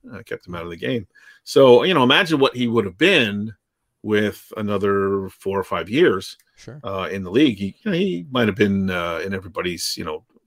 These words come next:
Speaker 1: top five list, uh, but certainly one of the all-time great Cowboys. And, um,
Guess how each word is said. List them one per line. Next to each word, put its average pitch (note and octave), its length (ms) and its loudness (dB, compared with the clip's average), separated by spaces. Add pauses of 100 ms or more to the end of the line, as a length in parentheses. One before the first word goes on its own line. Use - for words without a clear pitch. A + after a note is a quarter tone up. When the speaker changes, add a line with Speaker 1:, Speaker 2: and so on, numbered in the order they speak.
(120)
Speaker 1:
top F#2+ 220 -4
five G#2+ 300 0
list, - 340 -10 (500)
uh, G2 180 -2
but G2 180 -2
certainly D#3 420 6
one A2 260 6
of G#2 80 4
the G#2 240 2
all-time B2 480 4
great G#2 460 -2 (320)
Cowboys. G2 680 -2 (320)
And, G2 440 -8
um, F2+ 420 -4